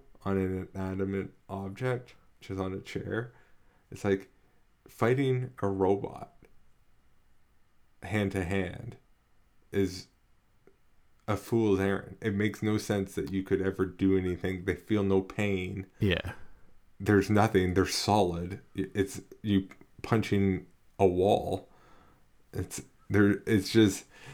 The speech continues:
Speaker 1: there. The, <laughs> the difference. Why don't you focus on the differences? That's what would make it cool.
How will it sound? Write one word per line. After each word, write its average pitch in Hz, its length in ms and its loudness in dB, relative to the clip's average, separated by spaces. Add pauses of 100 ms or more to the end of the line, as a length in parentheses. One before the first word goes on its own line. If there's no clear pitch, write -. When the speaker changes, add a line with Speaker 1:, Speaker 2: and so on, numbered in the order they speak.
(160)
Speaker 1:
there. 104 260 6 (1000)
The, 104 300 -2 (720)
<laughs> - 800 -12
the 110 300 6
difference. 110 640 4 (380)
Why 110 240 2
don't 117 180 2
you 98 100 0
focus 98 440 2
on 92 140 -4
the 87 60 -8
differences? - 800 -8 (1000)
That's 101 340 0
what 95 320 0
would 92 160 -2
make 87 260 -2
it - 120 -6
cool. - 420 0